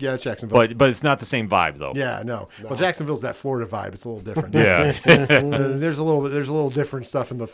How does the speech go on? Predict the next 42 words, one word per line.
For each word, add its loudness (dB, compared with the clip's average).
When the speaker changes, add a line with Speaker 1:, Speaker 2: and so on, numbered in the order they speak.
Speaker 2:
in -4
the 4
water 0
in -8
Florida, -4
if -10
you -6
know -4
what -6
I -6
mean. 2
Speaker 3:
<laughs> -10
Yeah. 2
Speaker 2:
Uh, -4
but -4
anyway, 0
so -6
I 0
do 0
have, 0
appreciate -2
a 0
lot. 0
I 0
just, -6
uh, -6
there -2
was -2
a -4
lot 0
of -6
people -2
on 0
that -4
bandwagon. -2
Of -8
course, -4
when -6
Aaron 0
Rodgers -2
was -8
there, 0